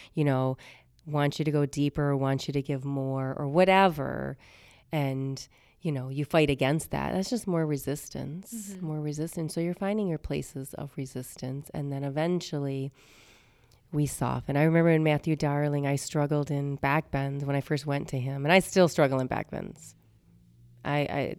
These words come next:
Speaker 1: you know, I don't know. I just do. But, um, when I went to him and, you know, the first back bend I had to do in his class, I just didn't even wanna do it.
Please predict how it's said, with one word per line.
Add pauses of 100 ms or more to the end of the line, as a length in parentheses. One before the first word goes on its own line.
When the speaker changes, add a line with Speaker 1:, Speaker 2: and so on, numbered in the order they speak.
Speaker 1:
you
know,
I
don't
know.
I
just
do. (400)
But,
um, (140)
when
I
went
to
him
and, (680)
you
know,
the
first
back
bend
I
had
to
do
in
his
class,
I
just
didn't
even
wanna
do
it.